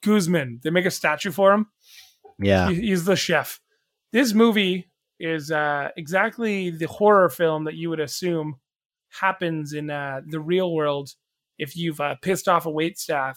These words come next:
Speaker 1: and you've sent food back. A lot of people complain about the way it was edited and how it's, like,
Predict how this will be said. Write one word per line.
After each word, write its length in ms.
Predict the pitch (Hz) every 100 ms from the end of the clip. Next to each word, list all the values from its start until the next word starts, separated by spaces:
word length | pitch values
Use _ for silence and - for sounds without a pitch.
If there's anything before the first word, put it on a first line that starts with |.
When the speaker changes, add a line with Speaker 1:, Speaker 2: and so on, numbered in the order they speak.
| -
Speaker 1:
and 160 | 160 151
you've 120 | 135
sent 240 | - 147
food 280 | - 147 131
back. 360 | 131 123 123 _ _ _ _ _ _ _ _ _ _ _ _ _ _ _ _ -
A 100 | 180
lot 200 | 185 185
of 60 |
people 180 | 185 185
complain 300 | 180 170 175
about 160 | 170 165
the 80 |
way 100 | 160
it 80 | 160
was 160 | 151 147
edited 640 | 165 165 170 165 165 156
and 100 | 139
how 280 | 143 151 151
it's, 140 | 139
like, 220 | 147 127